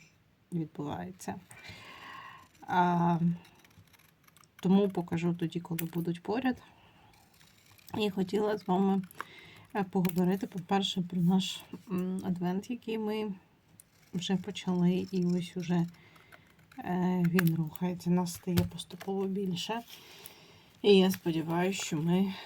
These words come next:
зможемо збільшити спільноту наших учасниць до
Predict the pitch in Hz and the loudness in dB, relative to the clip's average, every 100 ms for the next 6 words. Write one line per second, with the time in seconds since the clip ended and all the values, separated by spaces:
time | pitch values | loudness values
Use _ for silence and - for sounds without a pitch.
0 | - 170 175 170 170 165 165 170 170 165 | -12 0 4 4 4 0 -2 -2 -2 -2
1 | 170 156 156 147 147 - - - - - | -4 -8 -8 -10 -12 -20 -20 -20 -20 -20
2 | _ - - - - - - - 190 165 | _ -20 -20 -20 -20 -20 -20 -8 -2 2
3 | 190 214 175 165 165 - 170 175 175 202 | 2 0 0 0 0 -4 -8 -6 -2 -2
4 | - 170 165 - - - - - - - | -2 -2 -4 -6 -10 -12 -16 -20 -20 -20
5 | _ - 185 170 165 160 165 | _ -6 -4 -2 -4 -2 -2